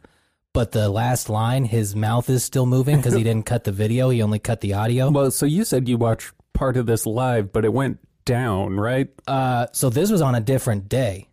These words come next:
Speaker 2: Oh, okay. So he
Speaker 1: I think it, or it was either the day after or it was, like, five hours later. But yeah, he was supposed to do it at, like, six P M, and he went on, and it was just literally buffering to shit. Just every second word coming out of his mouth was then buffered,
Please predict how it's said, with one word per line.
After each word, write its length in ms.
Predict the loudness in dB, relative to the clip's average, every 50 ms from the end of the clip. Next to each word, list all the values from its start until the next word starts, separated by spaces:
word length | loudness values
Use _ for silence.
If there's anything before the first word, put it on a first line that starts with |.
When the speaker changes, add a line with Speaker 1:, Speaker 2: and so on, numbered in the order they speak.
| _
Speaker 2:
Oh, 260 | -4 -2 0 0 0 0
okay. 220 | 0 -2 -4 -8 -8 -8
So 300 | -8 -4 -2 0 0 2
he 120 | 2 2
Speaker 1:
I 100 | 0 0
think 220 | 0 0 0 0 0
it, 60 | 0
or 280 | 0 0 -2 -4 -4 -2
it 220 | 0 0 0 0
was 140 | 0 2 2
either 300 | 2 2 2 0 0 -2 _ _ -6
the 100 | -6 -4
day 260 | -2 0 0 0 0
after 460 | 0 0 0 -2 -2 0 0 2 2
or 160 | 2 2 2 2
it 60 | 2
was, 220 | 0 0 -2 -2
like, 200 | -2 -4 -4 -4
five 440 | -6 -10 -8 -6 -2 -2 0 0 0
hours 340 | 2 2 2 2 0 0 0
later. 400 | 0 0 0 0 -2 -4 -6 -8 _ -20 -20 _ _ _ _ _ -2
But 60 | -2
yeah, 80 | 0 2
he 100 | 2 2
was 120 | 2 0
supposed 300 | 0 0 2 2 2 0
to 60 | 0
do 180 | -2 0 2 2
it 80 | 2 2
at, 80 | 2 2
like, 220 | 0 0 -2 -4
six 300 | -4 -4 -4 -4 -4 -6
P 200 | -6 -4 -2 0
M, 320 | 0 0 0 0 -2 -2 -4 _ _ _ _ _ _ _ _ _ _ _ _ _ _ _ _
and 160 | -4 -4 -2
he 80 | -2 0
went 260 | 0 0 0 0 2
on, 200 | 0 0 0 0
and 120 | 0 0 0
it 80 | 0
was 160 | 0 0 0
just 180 | -2 -2 -4 -2
literally 460 | -2 0 2 2 2 2 0 0 -2
buffering 460 | -2 -2 -2 -2 -2 -2 -2 -2 -2
to 80 | -2 -4
shit. 320 | -6 -4 -4 -4 -4 -2
Just 180 | -4 -6 -4 -2
every 280 | -2 -2 0 0 0 -2
second 420 | -2 -2 -2 -2 -2 -2 -2 -2
word 240 | -2 0 -2 -2 -2
coming 200 | -2 0 0 2
out 120 | 2 0 0
of 60 | 0
his 160 | -2 -2 -2
mouth 280 | -2 0 0 -2 -2 -2
was 140 | -4 -4 -2
then 180 | -2 -4 -4
buffered, 460 | -2 -2 -2 -2 -2 -2 -2 -2 -4